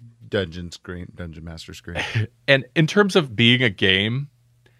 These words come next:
Speaker 2: it's more of just an interactive story. We have to kind of make the objectives for ourselves. Even if it sets, s-, sets something out at the beginning,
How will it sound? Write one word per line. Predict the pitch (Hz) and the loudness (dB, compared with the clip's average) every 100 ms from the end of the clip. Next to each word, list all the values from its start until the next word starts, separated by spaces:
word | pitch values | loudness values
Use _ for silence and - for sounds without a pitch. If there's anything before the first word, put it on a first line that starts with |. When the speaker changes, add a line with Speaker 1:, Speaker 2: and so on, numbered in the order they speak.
| _ _ _ _ _ _ - | _ _ _ _ _ _ -2
Speaker 2:
it's | 190 - | -2 0
more | 254 254 208 | 0 4 4
of | 143 | 2
just | 156 151 | -2 -2
an | 135 107 | -2 -2
interactive | 113 117 120 120 98 | 0 4 4 2 -4
story. | - - - 107 117 147 165 170 _ _ _ _ _ _ _ _ | -8 -6 0 4 4 4 2 -2 _ _ _ _ _ _ _ _
We | 123 139 190 | -4 0 2
have | 180 170 | 2 2
to | 135 | -2
kind | - 131 | 0 2
of | 110 | 2
make | 101 104 - | 2 -2 -2
the | 92 | -8
objectives | 85 85 85 95 82 | -6 -8 -6 -8 -10
for | - 90 | -6 -6
ourselves. | 90 - 80 85 | -4 -6 -6 -4
Even | 123 156 214 | -2 2 2
if | 185 | 2
it | 110 | 0
sets, | - 120 - - - | 2 0 0 -16 -14
s-, | - - - - | -14 -14 -16 -18
sets | - 120 120 | -6 -4 -4
something | 127 113 101 | -6 -4 -4
out | 95 95 | -2 -2
at | 98 | -2
the | 95 | -6
beginning, | 87 90 95 120 | -4 -2 -2 -4